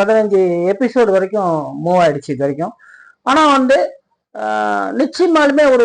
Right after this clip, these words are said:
விறுவிறுப்பான தொடர், தொடர் இது. டிஸ்னி, விஜய்ல வந்து ரொம்ப பேர் வாங்கின ஒரு சீரியல்களை எல்லாமே ஓரம் கட்டிட்டு, ரொம்ப டாப் லெவல்ல நமக்கே வந்து உட்கார்ந்தா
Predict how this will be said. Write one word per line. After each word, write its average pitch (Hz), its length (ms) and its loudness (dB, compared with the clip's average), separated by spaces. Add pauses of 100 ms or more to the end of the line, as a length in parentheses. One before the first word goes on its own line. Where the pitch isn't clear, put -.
விறுவிறுப்பான 330 640 2
தொடர், 170 420 0 (240)
தொடர் 214 320 2
இது. 127 220 -6 (1400)
டிஸ்னி, 269 600 -4
விஜய்ல 233 520 2
வந்து 214 260 2
ரொம்ப 214 200 0
பேர் 226 240 2
வாங்கின 226 380 2
ஒரு 185 220 0
சீரியல்களை 190 840 0
எல்லாமே 233 500 2
ஓரம் 208 320 2
கட்டிட்டு, 185 360 -2 (200)
ரொம்ப 185 320 -2
டாப் 202 220 0
லெவல்ல 196 340 2
நமக்கே 240 400 0
வந்து 220 360 0
உட்கார்ந்தா 226 500 0